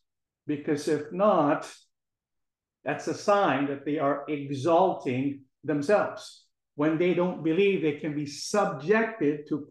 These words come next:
questioning or doubting, then they are exalting themselves. The only one we cannot question is who?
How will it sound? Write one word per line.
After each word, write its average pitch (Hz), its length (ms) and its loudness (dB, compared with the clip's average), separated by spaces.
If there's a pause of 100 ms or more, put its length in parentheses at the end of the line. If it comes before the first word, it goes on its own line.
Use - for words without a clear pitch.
questioning 190 800 -4 (460)
or 143 260 0
doubting, 190 720 2 (240)
then 151 200 0
they 156 140 2
are 160 280 0
exalting 175 920 0 (240)
themselves. 165 680 0 (320)
The 139 140 4
only 196 300 4
one 175 340 2
we 175 120 0
cannot 156 440 -4
question 175 460 -2
is 165 100 -2
who? 220 320 4